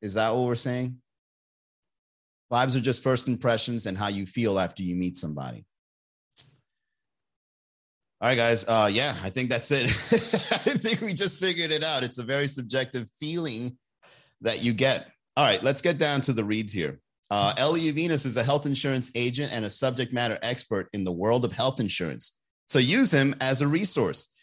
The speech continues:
If you have questions, he has answers. So reach out to him. The people he helps is, are the,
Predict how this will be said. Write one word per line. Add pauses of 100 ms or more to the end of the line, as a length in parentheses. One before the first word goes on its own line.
(120)
If
you
have
questions, (180)
he
has
answers.
So
reach
out
to
him.
The
people (260)
he
helps
is,
are
the,